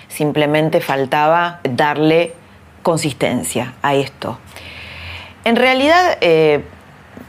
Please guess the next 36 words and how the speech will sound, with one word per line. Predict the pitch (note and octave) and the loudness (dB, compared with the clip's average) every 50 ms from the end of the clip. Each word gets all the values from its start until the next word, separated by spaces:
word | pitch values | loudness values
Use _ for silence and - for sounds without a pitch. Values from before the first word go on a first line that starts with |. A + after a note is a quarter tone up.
| - - - - - | -14 -14 -14 -8 -2
¿por | - F3+ E3+ E3+ | 0 0 0 2
qué | - G#3+ G#3+ G#3+ G3+ F3+ | 2 4 4 4 4 4
decimos | F3 E3+ E3+ - G3 G3 F3+ D#3+ | 2 0 2 0 0 0 0 0
por | - D#3 | -2 0
qué | D3+ F#3 | 0 0
somos | E3+ - E3+ D#3+ D3+ | -2 0 -2 0 2
vulnera-, | D#3 D#3 D#3 D3+ D#3+ E3 - - | 2 2 2 2 2 0 0 -2
vulnerables | - C3+ D3+ D#3 D3+ D#3 E3+ F3 F3 E3+ E3 F3 | -2 0 0 2 2 2 2 4 2 2 2 0
a | D#3 | 0
la | D3+ D3+ | 0 0
mentira? | D#3+ D#3+ E3+ D#3+ A#3+ A3 E3+ D3 | 0 -2 0 2 2 2 2 2
En | D3 | 0
el | D3 D3 | 0 0
dos | D#3 E3 E3 | 0 0 0
mil | F#3+ F#3+ F#3+ | 0 2 4
once, | G3+ G#3+ G#3+ G3+ G3 F#3 - F3+ E3+ E3+ E3 | 4 4 2 2 0 0 0 2 2 2 2
cuando | D#3 C#3+ C#3 C#3 | 0 0 0 0
ya | D#3+ E3 | 0 2
había | D#3 D#3+ E3 D#3+ D3+ | 2 2 2 2 2
habido | D3+ D#3 D#3 E3 | 2 2 2 2
un | D#3 | 2
montón | D3+ D3+ D3 D3+ - A#3+ C4 B3 | 2 0 0 0 0 2 2 4
de | G#3+ E3+ | 4 4
denuncias | D3 C#3+ D3 D#3+ E3 D#3 D#3+ D3+ B2+ | 2 2 2 2 2 2 0 -2 -2
sobre | - D3 C#3 C3+ | -2 -2 -2 0
corrupción, | - C3+ C3 C3+ C3+ - - - D#3+ C#3+ C#3+ C#3+ D3 C#3+ - - - - - - | -2 -2 -2 -2 -4 -4 -2 0 0 2 2 0 -2 -6 -10 -18 -20 -20 -18 -4
Cristina | - G3+ G3 B3+ B3 B3 - | -4 -2 0 2 0 0 2
Kirchner | - A#3+ A#3+ A#3+ G#3+ F3+ | 0 0 2 2 2 4
ganó | E3 E3 D#3+ E3 F3+ G3+ A3+ B3+ B3+ - - - - - | 2 2 2 2 2 2 0 0 -4 -8 -18 -20 -6 -2
por | E3 D#3+ | 0 2
el | D#3+ D#3 | 2 0
cincuenta | D#3 D#3 C#3+ D3+ D3+ C#3+ D3+ | 0 -2 0 0 0 0 0
y | C#3+ | 0
cuatro | - F3+ F3+ F#3 F3 | 0 0 0 0 0
por | - D3+ C#3 | 0 -2 -4
ciento | - - D#3 C#3+ C#3+ C#3 C#3+ C#3+ C#3+ | -4 -4 -2 -2 -2 0 -2 -2 -2